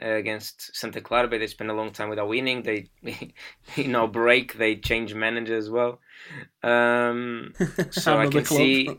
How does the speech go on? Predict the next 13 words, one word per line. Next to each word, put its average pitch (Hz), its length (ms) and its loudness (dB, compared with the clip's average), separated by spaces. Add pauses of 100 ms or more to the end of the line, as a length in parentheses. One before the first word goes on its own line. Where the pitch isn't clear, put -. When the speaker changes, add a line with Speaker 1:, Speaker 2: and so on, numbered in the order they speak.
(200)
Speaker 1:
<laughs> - 320 -4
another 123 360 2
club. 120 440 -2
I 117 100 4
think 180 260 2
he's 170 140 -2
been 143 260 4
in 123 120 2
overall 123 560 0 (640)
sixteen, 123 880 -2 (400)
uh, 110 540 -2 (100)
manager 113 440 -2
swaps, - 480 -4